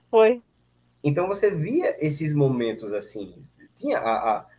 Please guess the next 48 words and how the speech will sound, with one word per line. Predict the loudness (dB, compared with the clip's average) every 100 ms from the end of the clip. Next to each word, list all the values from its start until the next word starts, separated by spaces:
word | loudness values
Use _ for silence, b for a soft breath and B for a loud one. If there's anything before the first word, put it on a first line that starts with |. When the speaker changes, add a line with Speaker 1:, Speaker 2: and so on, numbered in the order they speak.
| b
Speaker 2:
a | 0
Nova | 2 2
Zelândia | 2 2 2 -2
tinha | -4 -6
alguns | -2 0
momentos | 0 0 -2 -4
assim | -8 -8
de | -8 -10 -4
All | -2 -2
Blacks, | -4 -4 -8 -14 -20 _ _
só | -2 -2
que | -2
quando | -2 -2
você | -2 -4 0
vai | 0
assistir | 0 -2 -6 -6
um | -6
jogo | -4 -2 -2 -4 -4
nesse | 0 0 0
nível, | -2 0 -4 -4
você | -4 -4 -6
espera | -6 -2 0 0
ver | 0
aqueles | -2 -2 -8 -2
All | -2 0
Blacks. | 0 0 0 -6 -18 _ _ _ _ _ -2
A |
gente | 0 0
ficou | -2 -2
mal | 4 4
acostumado, | 4 -4 -4 -2 -2
né, | -2 -4
com, | -4 -10 -8
com | -6
o | -4
Richmond | -4 4
Speaker 1:
É, | 6 6 6
Speaker 2:
Hall, | 6 6
Speaker 1:
é, | 6 4
Speaker 2:
com | 4
aquela | 2 2 4
Speaker 1:
exatamente. | 2 2 0
Speaker 2:
seleção | -6 -2 -2
de | -2
dois | -8 -6
mil | -6
e | -6
quinze. | -10 -6 -4 -4 -4 -4 -6 -10 -14